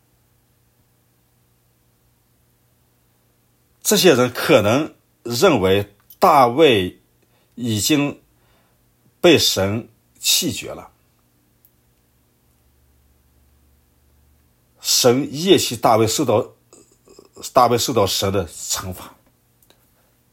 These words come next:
导致了这样一个结果。这是当时包括大卫身边的一些大臣也有这样一个想法。我们今天也是，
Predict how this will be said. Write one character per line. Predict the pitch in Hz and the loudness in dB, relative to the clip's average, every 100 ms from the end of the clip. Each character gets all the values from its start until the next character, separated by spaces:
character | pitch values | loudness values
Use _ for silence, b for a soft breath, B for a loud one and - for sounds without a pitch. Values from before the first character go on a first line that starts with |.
| _ | _
导 | - 101 | 2 2
致 | 98 | 0
了 | 98 | -6
这 | 82 - 127 | -8 -8 -4
样 | 92 | -4
一 | |
个 | 80 | -6
结 | - 85 | -12 -14
果。 | 82 - _ _ _ _ _ _ _ _ _ _ _ _ _ _ _ _ _ _ _ _ _ _ _ _ _ _ _ | -14 -20 _ _ _ _ _ _ _ _ _ _ _ _ _ _ _ _ _ _ _ _ _ _ _ _ _ _ _
这 | - 190 | -6 -2
是 | 165 | -2
当 | - 170 160 | 0 2 2
时 | - 113 139 120 - b b b b b _ | 2 -2 -4 -6 -12 b b b b b _
包 | - 143 | 4 4
括 | 135 143 135 117 - _ _ | 4 2 2 2 -4 _ _
大 | 160 131 | 2 4
卫 | 139 123 | 4 0
身 | 107 - 135 120 | -2 -4 -4 -2
边 | 131 | -2
的 | 107 | -2
一 | 101 | -4
些 | 113 | -6
大 | 104 - 127 | -6 -2 -2
臣 | - - 90 98 - _ _ _ _ _ _ _ _ _ | -2 -8 -12 -14 -18 _ _ _ _ _ _ _ _ _
也 | 101 | -2
有 | 98 | -2
这 | - | -2
样 | 87 | -6
一 | 80 | -6
个 | |
想 | 80 - - | -12 -14 -16
法。 | - _ _ _ _ _ _ _ _ _ _ _ _ | -20 _ _ _ _ _ _ _ _ _ _ _ _
我 | - | -4
们 | 131 | -2
今 | 131 | -2
天 | 117 117 | -2 -2
也 | 104 | -2
是， | - 101 90 | -4 -6 -8